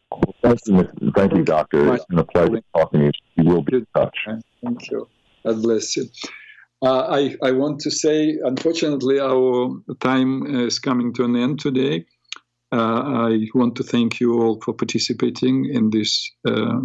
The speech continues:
Speaker 2: journey today with us. And unfortunately, or fortunately, because I'm happy that people called in, but we didn't have an opportunity to cover today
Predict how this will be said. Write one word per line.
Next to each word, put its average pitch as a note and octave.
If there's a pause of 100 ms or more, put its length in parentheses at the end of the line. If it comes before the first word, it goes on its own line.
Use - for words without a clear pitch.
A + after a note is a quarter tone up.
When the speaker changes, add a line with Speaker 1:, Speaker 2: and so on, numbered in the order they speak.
(140)
Speaker 2:
journey A2
today G#2+
with A#2
us. D3 (880)
And C#3
unfortunately, B2+ (120)
or B2
fortunately, B2
because A#2
I'm A2+
happy A#2
that A2
people A2
called A#2+
in, A#2+ (400)
but A2
we B2
didn't A#2+
have A#2+
an A#2
opportunity A#2+
to A2
cover G#2+
today G#2